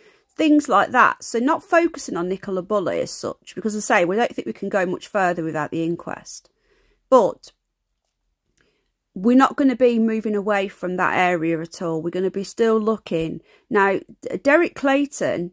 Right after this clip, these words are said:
is he still missing? 'Cause he's disappeared off the missing persons list, which is bizarre. Uh, is he even still missing? There's a couple of others as well. Now, Jodie Atwell is an interesting one.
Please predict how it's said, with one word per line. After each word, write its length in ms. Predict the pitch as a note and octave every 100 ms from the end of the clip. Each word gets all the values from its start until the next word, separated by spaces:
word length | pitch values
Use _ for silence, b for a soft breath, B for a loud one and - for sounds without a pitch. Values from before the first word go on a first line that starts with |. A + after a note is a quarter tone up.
| -
is 220 | A#3 A3+
he 100 | A#3
still 320 | G#3+ - F3+
missing? 560 | F3 F3+ F#3 - C#3+ D#3
'Cause 240 | - F3+
he's 100 | F3+
disappeared 640 | - A#3 - G#3 A#3 F#3+ F3+
off 160 | E3+
the 80 | E3
missing 340 | D#3+ E3 E3 D#3
persons 640 | F3+ E3 - D3+ C3+ -
list, 260 | - -
which 200 | - -
is 80 | D#3
bizarre. 500 | - D3+ C#3+ - - _ _ _ b b b b b
Uh, 200 | F3 F3 -
is 220 | C#4 C#4
he 200 | C4+ A#3
even 220 | G#3 F3
still 300 | - F3 D#3+
missing? 640 | E3 D#3+ - - - E3+ - _ _ -
There's 160 | G3
a 60 | A3+
couple 340 | - D#4 -
of 100 | B3+
others 360 | C4 B3 G3 -
as 180 | D#3+ -
well. 400 | G3+ E3 - B1
Now, 160 | - F#3+
Jodie 480 | F#3 C4 C4+ A#3+ A#3
Atwell 260 | - F#3+
is 140 | F3+ F#3+
an 80 | G3
interesting 600 | G3+ G#3 - - E3 E3+
one. 300 | C#3 D3